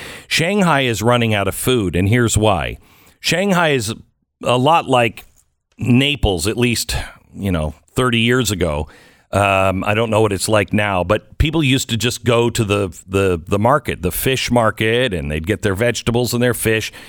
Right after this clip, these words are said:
and they do it every day, and then they bring it back. Well, that is the way, um, Shanghai kind of runs. Everybody goes to the market pretty much every day, and they get their fresh food. Well,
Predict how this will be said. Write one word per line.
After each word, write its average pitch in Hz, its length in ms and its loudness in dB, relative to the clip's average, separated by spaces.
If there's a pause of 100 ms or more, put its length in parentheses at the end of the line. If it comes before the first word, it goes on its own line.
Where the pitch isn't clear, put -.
(100)
and 147 160 -2
they 147 80 0
do 127 220 2
it 120 60 0
every 117 240 0
day, 98 260 0
and 107 100 0
then 101 120 0
they 101 140 0
bring 87 200 -2
it 87 80 -4
back. 120 240 -2
Well, 101 120 0
that 147 340 0
is 123 320 0
the 107 120 -2
way, 78 500 -2 (460)
um, 95 520 0
Shanghai 143 680 0
kind 101 280 -2
of 85 100 -4
runs. 80 280 -2
Everybody 131 380 0
goes 120 300 -2
to 139 100 -2
the 131 100 0
market 120 680 0
pretty 180 200 2
much 120 240 2
every 104 300 -2
day, 90 400 -2 (400)
and 113 320 -2
they 113 140 0
get 107 240 -4
their 117 160 0
fresh - 640 -2
food. 147 520 0 (680)
Well, 113 540 2